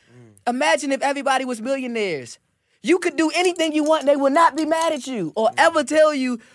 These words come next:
Speaker 2: "Oh, you arrogant or you cocky." Why would they even care? I'm rich as, they rich.
Speaker 1: Yeah.
Speaker 2: But they not. You feel me? That's the only reason, bro, is people in they, in, in where they at in life and they circumstances, bro.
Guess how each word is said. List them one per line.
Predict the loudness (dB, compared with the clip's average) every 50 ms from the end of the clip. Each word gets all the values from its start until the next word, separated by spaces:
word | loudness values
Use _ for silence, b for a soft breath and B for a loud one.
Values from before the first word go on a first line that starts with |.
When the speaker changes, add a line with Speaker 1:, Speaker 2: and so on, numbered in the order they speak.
| B B B B
Speaker 2:
"Oh, | -2 0 2 2
you | 2 0 0 0
arrogant | 0 2 4 4 4 4 2 0 0 0 0 -2
or | -2 -4 -4
you | -4 -4 -6 -6
cocky." | -4 -4 -2 0 0 -2 -2 -4 -6 -10 -10 -10 -12 _ _ _ _ _ _
Why | 0 0 2 2
would | 2 2 2
they | 0 -2
even | -2 -4 -6 -4
care? | -2 -2 -2 -2 -2
I'm | -6 -6
rich | -8 -12 -14 -14
as, | -16 -10
they | -6 -4 -4
rich. | -4 -4 -6 -8 -8 -10 -16 -20 _ _
Speaker 1:
Yeah. | -18 -16 -14 -14 -14 -16 -18 -14 _
Speaker 2:
But | -2 0 0 0 0
they | -2 -2
not. | 0 0 2 2 2 2 2 0 -4 _ _ _ _ _ _ _ _ _ _ _ _ _ _ _ _ _ _ _ _ -12
You | -8 -8 -8
feel | -4 -2 0 0 0 0
me? | -2 -4 -6 -8 -12 _ _ _ _ _ _ _ _ _ _
That's | -8 -4 -2 0 0 0 -2 -2
the | -4 -2
only | -2 -2 -4 -4 -6 -6 -8
reason, | -8 -8 -8 -8 -8 -8 -6 -4
bro, | -4 -4
is | -4 -6 -8
people | -10 -12 -12 -10 -10 -12 -10
in | -6
they, | -6 -6 -6
in, | -8 -10 -12 -12 -10
in | -10 -12 -10 -8
where | -6 -6 -4
they | -4 -2 -4
at | -4 -4
in | -6 -6 -6
life | -6 -6 -8 -10
and | -10 -8
they | -8 -8
circumstances, | -8 -8 -8 -8 -10 -10 -16 -16 -16 -16 -16 -16 -16 -16 -18 -18
bro. | -18 -18 -20 -20